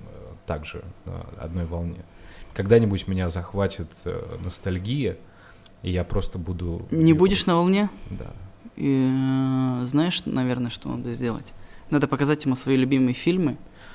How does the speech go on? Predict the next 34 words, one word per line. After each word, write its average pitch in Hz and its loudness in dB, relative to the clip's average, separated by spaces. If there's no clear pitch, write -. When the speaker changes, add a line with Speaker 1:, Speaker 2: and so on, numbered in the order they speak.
Speaker 2:
показать, 143 2
поставить 131 2
ему 127 2
послушать - -4
любимую 131 4
музыку, 165 0
и - -2
я 123 6
думаю, 120 2
что - -6
это 117 -6
будут 113 -2
точки - -6
соприкосновения. - -8
Speaker 1:
У 104 0
меня 139 6
есть 127 6
замечательная 117 4
история, 123 2
которую 95 0
я 95 2
долго 95 4
держал 95 4
в - -6
себе. 104 0
<clears throat> - -
Наверное, 107 6
у - 2
тебя 107 4
тоже 101 6
появится 92 4
такая, 85 0
слушай. - 2
А, 92 4